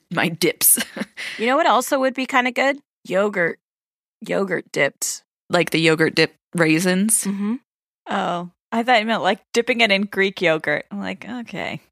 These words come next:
Speaker 3: Mm.
Speaker 2: <laughs> No, I don't even know what that is. I only like my things bad for me and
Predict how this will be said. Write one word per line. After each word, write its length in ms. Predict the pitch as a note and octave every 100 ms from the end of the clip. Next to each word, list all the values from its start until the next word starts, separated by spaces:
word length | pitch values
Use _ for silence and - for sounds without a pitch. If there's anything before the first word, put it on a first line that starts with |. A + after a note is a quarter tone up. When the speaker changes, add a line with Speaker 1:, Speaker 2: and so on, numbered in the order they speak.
| _ G3
Speaker 3:
Mm. 260 | F#3+ F3 _ _ - - D4+
Speaker 2:
<laughs> 460 | C4 C#4+ D4 A3
No, 380 | A3 A#3 A3 G3+
I 100 | G#3
don't 140 | C#4 D4+
even 280 | C4 A#3
know 160 | G#3+ G#3+
what 180 | G#3 -
that 220 | F#3 - -
is. 320 | B2 D#3+ D#3+
I 200 | B2 - -
only 380 | G3 A3+ A#3
like 300 | G#3+ F#3 F3+
my 220 | F3+ F3 F3
things 420 | - E3 D#3 -
bad 400 | - D#3 F3+ F#3+
for 240 | - G#3
me 340 | G3+ G3 G3 -
and 380 | D#3 D#3 D#3